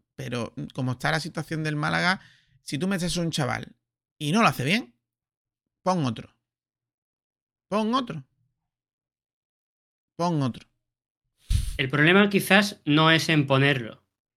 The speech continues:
Speaker 2: el, quizá el problema es que estás viendo que está fatal, que no, que no se está encontrando bien, porque no digo que el jugador sea malo, y no lo cambias. Hasta, hasta que ya prácticamente para qué lo cambias.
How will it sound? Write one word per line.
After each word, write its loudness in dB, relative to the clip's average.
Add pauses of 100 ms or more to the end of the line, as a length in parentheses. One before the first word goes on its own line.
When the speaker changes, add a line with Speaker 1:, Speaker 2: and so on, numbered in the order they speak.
(180)
Speaker 2:
el, -18
quizá 2
el 0
problema 4
es 0
que -4
estás 0
viendo 2
que 2
está 0
fatal, 2
que -2
no, 0
que -2
no 0
se -4
está -6
encontrando 0
bien, 2
porque -10
no -6
digo 0
que -2
el -2
jugador 0
sea -2
malo, -2 (1120)
y 2
no 4
lo 6
cambias. 0 (1400)
Hasta, 0
hasta -10
que -6
ya 0
prácticamente -4
para -2
qué -8
lo -8
cambias. -18